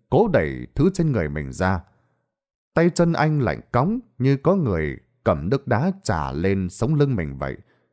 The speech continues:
Bỗng nhiên Minh nghe một cái bốp, mặt anh đau rát. Bên tai anh nghe tiếng anh bạn kia gọi: "Minh, Minh, tỉnh dậy,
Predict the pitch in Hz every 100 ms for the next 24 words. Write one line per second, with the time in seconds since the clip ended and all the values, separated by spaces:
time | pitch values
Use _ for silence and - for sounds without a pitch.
0 | _ _ _ _ - 180 185 156 147 139
1 | 139 127 120 - 95 95 90 69 - 92
2 | 101 151 220 - _ _ - 120 - 165
3 | 160 151 156 143 190 240 _ _ _ _
4 | _ _ - 165 175 170 160 156 156 147
5 | 143 135 165 208 - 151 147 101 69 -
6 | 87 85 67 50 _ _ _ _ _ _
7 | _ _ _ _ _ _ _ 104 123 -
8 | _ _ _ 120 170 - _ _ _ _
9 | _ - 135 139